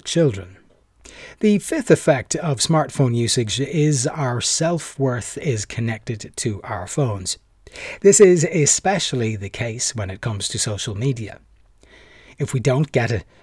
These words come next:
a certain number of likes or retweets, this can affect our self-esteem and our ego. Then there is the desire to compete with others, as we compare ourselves to them and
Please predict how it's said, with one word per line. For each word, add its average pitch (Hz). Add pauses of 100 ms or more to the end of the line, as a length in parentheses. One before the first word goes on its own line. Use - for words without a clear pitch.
a -
certain 156
number 143
of 104
likes 120
or 98
retweets, 131
this 127
can 120
affect - (100)
our 101
self-esteem 113
and 101
our 113
ego. 117 (1000)
Then 240
there 202
is 170
the 143
desire 131
to 127 (100)
compete -
with 107
others, 135 (500)
as 120
we 131
compare 139
ourselves 101
to -
them 113
and 92